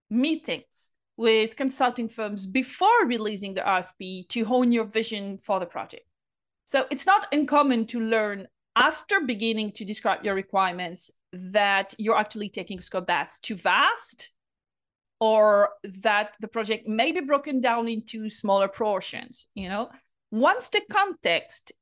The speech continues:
is established, you can move on to specifying your project requirements.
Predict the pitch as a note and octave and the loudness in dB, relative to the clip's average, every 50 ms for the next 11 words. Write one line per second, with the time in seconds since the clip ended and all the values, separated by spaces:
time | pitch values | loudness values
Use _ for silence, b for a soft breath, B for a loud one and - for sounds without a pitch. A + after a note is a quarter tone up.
0 | _ _ _ _ _ - C4 C4 B3+ A#3 A3+ A3 - - - D4 D#4+ E4+ B3+ G#3 | _ _ _ _ _ -2 0 2 2 2 0 -2 -4 0 0 2 2 2 2 2
1 | F3+ F#3 G3 G3 - C4 A#3+ - C#4+ C#4+ D4 D#4 E4 F#4 F#4 D#4 D4+ C#4 C4 B3+ | 0 -2 -2 -4 -8 -10 -8 -6 -2 0 0 0 0 0 0 2 2 4 4 2
2 | A#3+ A#3+ - - A#3+ A#3 A3+ - - - - - F4 F4 - D#4+ D#4+ - C4 B3 | 0 -2 -4 -6 -8 -8 -8 -8 -12 -10 -6 -6 -4 -2 -2 -4 -4 -2 -2 0
3 | A#3 A#3+ A#3 A#3 G#3+ A#3+ C#4 C#4+ D4 D4 C#4+ - - A#3 A3+ G#3 G3+ F3 - - | 0 0 0 0 0 -2 -2 -2 -2 -4 -4 -2 0 0 0 0 -2 -6 -6 -6
4 | F#3 F3+ - - E3+ - - - _ - - - | -12 -14 -10 -10 -10 -10 -10 -14 _ -20 -20 -20